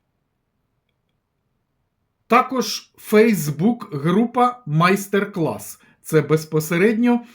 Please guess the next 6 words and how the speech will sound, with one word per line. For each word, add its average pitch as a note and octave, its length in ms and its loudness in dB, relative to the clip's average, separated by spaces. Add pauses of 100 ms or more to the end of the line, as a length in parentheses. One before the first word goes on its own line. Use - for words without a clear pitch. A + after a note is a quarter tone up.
(200)
група, G#3 480 2
яка E3+ 300 -2
своїм E3 380 0
контентом A3 880 0 (300)
дублює F3+ 880 0 (140)
все, G3+ 440 -6